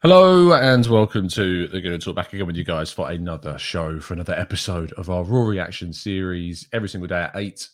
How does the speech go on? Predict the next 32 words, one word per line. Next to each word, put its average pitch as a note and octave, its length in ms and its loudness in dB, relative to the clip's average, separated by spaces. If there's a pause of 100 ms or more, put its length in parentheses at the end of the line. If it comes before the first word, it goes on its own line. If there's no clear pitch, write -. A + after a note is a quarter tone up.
A G2 220 -6
M. G#2+ 240 -8
Other E3 180 0
than D3 160 2
yesterday, F#2 420 -2
apologies G2+ 420 0
that F#2 40 -10
there G2 120 -8
was F#2 120 -8
no F2+ 100 -8
show G2 140 -10
yesterday. F#2+ 320 -4
I F2 60 -2
was F2+ 100 -6
on F2+ 80 -6
my E2+ 140 -6
early F#2 260 -4
shift, - 360 -8 (420)
as B2+ 140 0
I - 20 2
sometimes C#3 520 0
am, E3 280 0
seven C3+ 260 -4
till C#3 200 -6
three, E3 640 -6
uh, A2 320 -8
but A2+ 120 -6
I A2 80 -4
did D3 240 -6
do B2 160 -6
a G#2 60 -4
show F#2+ 520 -4